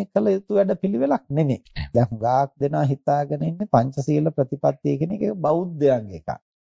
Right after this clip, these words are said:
බෞද්ධයෝ තමයි පන්සිල් රකින්න. අනිත් අය පන්සිල් රැකේ නැතුවට කමක් නැහැ වගේ හිතාගෙන. පන්සිල් කියන්නේ බෞද්ධයින්ගේ එකක් නෙමෙයි. ඒක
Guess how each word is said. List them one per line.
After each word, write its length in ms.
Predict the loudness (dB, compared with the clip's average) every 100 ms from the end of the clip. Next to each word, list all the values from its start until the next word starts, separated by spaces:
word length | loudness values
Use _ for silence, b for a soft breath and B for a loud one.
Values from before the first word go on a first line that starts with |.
| 0
බෞද්ධයෝ 480 | 2 2 0 -2 0
තමයි 280 | -2 -2
පන්සිල් 440 | 0 0 0 -2 2
රකින්න. 380 | 2 2 -6 -4 0
අනිත් 300 | 2 2 0
අය 140 | -2
පන්සිල් 360 | 0 -2 -2 0
රැකේ 260 | 0 0
නැතුවට 360 | -2 0 0 0
කමක් 260 | 0 0 -2
නැහැ 260 | 0 2
වගේ 260 | 2 2 0
හිතාගෙන. 460 | -2 -2 -2 -4 -14 _ _ _ _ _
පන්සිල් 400 | 4 4 2 -4
කියන්නේ 420 | 0 0 0 -2 -2
බෞද්ධයින්ගේ 760 | 0 0 -2 -2 -2 -2 -6
එකක් 240 | 2 2 2
නෙමෙයි. 440 | -4 -2 0 0 -2 _ _
ඒක 180 | -2